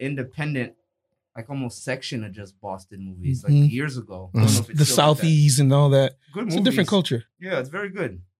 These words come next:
Speaker 1: I mean, they're racist as shit, but
Speaker 3: <laughs>
Speaker 2: They're also
Speaker 1: the
Speaker 2: racist.
Speaker 1: Italians are racist as shit, and
Speaker 3: That's,
Speaker 1: the mafia
Speaker 3: I mean, that's
Speaker 1: movies.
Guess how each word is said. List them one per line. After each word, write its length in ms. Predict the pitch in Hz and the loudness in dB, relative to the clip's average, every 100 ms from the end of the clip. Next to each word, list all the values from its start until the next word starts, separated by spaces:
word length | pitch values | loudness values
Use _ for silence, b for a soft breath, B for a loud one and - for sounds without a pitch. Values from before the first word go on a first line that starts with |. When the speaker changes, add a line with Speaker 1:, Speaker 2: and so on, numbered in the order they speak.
| _ - | _ -16
Speaker 1:
I 40 | |
mean, 180 | 139 98 | -14 -14
they're 80 | 87 | -12
racist 420 | 98 175 120 101 | -8 -8 -10 -16
as 60 | 92 | -16
shit, 300 | - 104 - | -12 -14 -14
but 200 | 92 90 | -18 -16
Speaker 3:
<laughs> 200 | - - | -6 4
Speaker 2:
They're 500 | 170 151 139 110 113 | 6 8 6 4 0
also 200 | 107 117 | -2 -2
Speaker 1:
the 60 | 147 | 0
Speaker 2:
racist. 20 | 151 | 0
Speaker 1:
Italians 380 | 151 156 123 | 0 -2 -6
are 80 | 110 | -8
racist 360 | 104 107 110 110 | -12 -16 -18 -20
as 80 | 110 | -14
shit, 200 | 127 123 | -10 -6
and 100 | - | -4
Speaker 3:
That's, 120 | 143 | -4
Speaker 1:
the 60 | |
mafia 220 | 160 - 98 | -6 -4 -2
Speaker 3:
I 20 | |
mean, 100 | 95 | 0
that's 140 | |
Speaker 1:
movies. 20 | 101 | -2